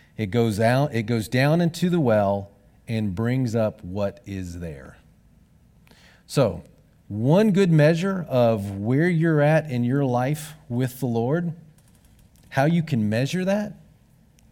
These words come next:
is this thing here. What comes out of your mouth? How do you speak to others? How do you treat others?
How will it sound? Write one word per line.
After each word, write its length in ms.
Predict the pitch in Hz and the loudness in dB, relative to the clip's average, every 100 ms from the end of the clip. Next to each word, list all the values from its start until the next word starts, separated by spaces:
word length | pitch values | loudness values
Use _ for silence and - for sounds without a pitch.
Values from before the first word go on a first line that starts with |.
| _ - | _ -10
is 220 | 107 117 | -8 -4
this 180 | 131 - | -4 -4
thing 240 | 131 117 | -6 -4
here. 360 | 104 87 76 - _ _ _ _ - - _ _ _ _ - - | -6 -8 -10 -16 _ _ _ _ -20 -20 _ _ _ _ -20 -10
What 320 | 113 127 160 | -2 0 0
comes 260 | - 160 147 | -2 0 2
out 180 | 139 135 | 0 0
of 80 | |
your 120 | 120 110 | -2 -4
mouth? 640 | 101 92 87 - - - _ _ _ _ _ _ _ - | -6 -8 -14 -18 -20 -20 _ _ _ _ _ _ _ -12
How 180 | - | -8
do 80 | 143 | -4
you 120 | 147 | -4
speak 460 | 120 - - 123 - | -6 -10 -6 -8 -8
to 160 | 113 98 | -12 -8
others? 540 | 98 80 78 - - _ - - - | -8 -10 -16 -20 -20 _ -20 -20 -12
How 100 | 123 | -8
do 80 | 120 | -6
you 120 | 104 | -8
treat 420 | - - 127 120 - | -10 -8 -6 -6 -8
others? 540 | 98 80 71 76 - | -8 -10 -14 -16 -20